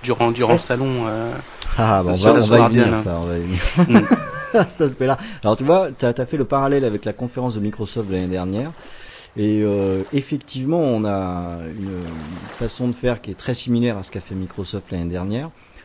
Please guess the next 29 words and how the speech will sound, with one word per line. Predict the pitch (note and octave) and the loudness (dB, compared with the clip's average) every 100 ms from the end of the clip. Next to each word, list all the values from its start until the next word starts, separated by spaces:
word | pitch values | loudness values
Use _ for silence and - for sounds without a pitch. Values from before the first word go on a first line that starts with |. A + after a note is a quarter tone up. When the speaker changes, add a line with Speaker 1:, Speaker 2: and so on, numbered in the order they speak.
| - - | -20 -12
Speaker 2:
Supérieur | - D#3+ - D#3 D3 D3+ C3 | -10 -6 -2 0 2 2 2
en | A2 | 0
termes | A2+ A2 | -2 -2
de | G#2+ G#2+ | -2 -4
show, | - A#2 | -2 -4
je | G2 F#2+ | -2 -6
suis | - G2+ | -8 -4
d'accord | A#2+ A#2+ B2+ | -4 -2 -2
avec | G2 F#2+ | -2 -4
toi, | - B2+ D#3 A2 | -2 0 0 -2
mais | G2+ | -6
tu | - | -2
vois, | A#2+ | -2
moi | D3+ G#2 | 0 -2
j'ai | F2 | -6
préféré | - - B2 C#3 A#2+ A2+ - | -10 -10 -8 -4 -4 -6 -8
la | F#2 | -8
conférence | F#2 G#2+ G2 G#2+ G2+ F#2+ - F#2 | -6 -8 -8 -6 -6 -6 -12 -10
de | F2 | -6
Microsoft | F2+ - F2+ - F2+ F2 | -6 -8 -10 -8 -8 -6
l'année | E2+ | -6
dernière | E2+ E2 F#2 C#3 - | -6 -6 -8 -8 -10
parce | F2+ | -12
que | - | -8
les | F2+ F2 | -6 -6
jeux, | F2 A#2+ D3+ G#2+ | -4 -4 -6 -8
ils | F2 E2+ | -8 -8
étaient | - B2 - | -8 -10 -8
tangibles. | G#2 F2 | -10 -10